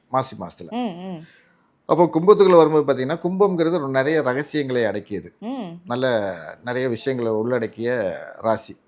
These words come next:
Speaker 1: அதுக்குள்ள வராருன்னா என்னன்னா எல்லாரோடைய பண்ணக்கூடியது என்னன்னா அவங்கவுங்களுக்கு நடக்குன்னு மனசுக்குள்ள என்னென்ன ராசி, ரகசியங்கள் விஷயங்கள் இருக்கோ எல்லா விஷயங்களையும் சூரியன் மூலம் எப்படி பலன் பெற போறாங்க அப்படிங்கிறது தான் நம்ம இந்த இதுல பேசிக்கலாம்.
Speaker 2: அடுத்ததா வந்து பாத்தீங்கன்னா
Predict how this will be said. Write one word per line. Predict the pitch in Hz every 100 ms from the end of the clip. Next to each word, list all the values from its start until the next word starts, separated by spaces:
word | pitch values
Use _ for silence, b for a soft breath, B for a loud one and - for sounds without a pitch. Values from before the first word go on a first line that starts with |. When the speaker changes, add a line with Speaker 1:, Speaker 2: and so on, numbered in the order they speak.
| -
Speaker 1:
அதுக்குள்ள | 131 156 160 160
வராருன்னா | 123 127 113 110
என்னன்னா | 160 120 120 202
எல்லாரோடைய | 165 180 190 175 170 - 143
பண்ணக்கூடியது | 151 156 170 165 151
என்னன்னா | 143 175
அவங்கவுங்களுக்கு | 151 170 170 175 151
நடக்குன்னு | 147 147 156 151
மனசுக்குள்ள | 139 143 160 143
என்னென்ன | 131 135 135 123 117
ராசி, | 117 135 135 120 113 110
ரகசியங்கள் | 123 151 156 147 139
விஷயங்கள் | 127 - 127 107
இருக்கோ | 92 - 214 - B B B
எல்லா | 131 165 180
விஷயங்களையும் | 175 180 170 175 226
சூரியன் | 175 190 185 165
மூலம் | 147 165
எப்படி | 170 135 156 151
பலன் | 117 127 131
பெற | 117
போறாங்க | 98 104 98 95
அப்படிங்கிறது | 101 82 87 85 85
தான் | 143 135
நம்ம | 104 90 73 64 62 _
இந்த | - - 135
இதுல | 117 123
பேசிக்கலாம். | - 92 - 80 -
Speaker 2:
அடுத்ததா | 175 185 185 185
வந்து | 180 175
பாத்தீங்கன்னா | 165 165 165 190